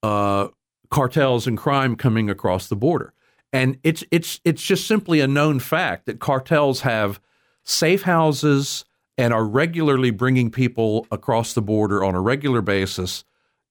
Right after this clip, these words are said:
And there's, there's just not enough interdiction. There's not enough checking people when they come across the border. And so it is, it is related to crime. It's absolutely related to crime, and it's absolutely related to fentanyl,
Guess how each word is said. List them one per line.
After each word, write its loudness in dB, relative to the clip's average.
And -2
there's, 0
there's 0
just -4
not 2
enough -2
interdiction. -2
There's -2
not 0
enough -2
checking -2
people 0
when 0
they 2
come 0
across -2
the -2
border. -2
And 2
so 2
it 4
is, 2
it 0
is 0
related 0
to -12
crime. -4
It's -8
absolutely 0
related 0
to -14
crime, -2
and 0
it's -4
absolutely 0
related 0
to -8
fentanyl, 0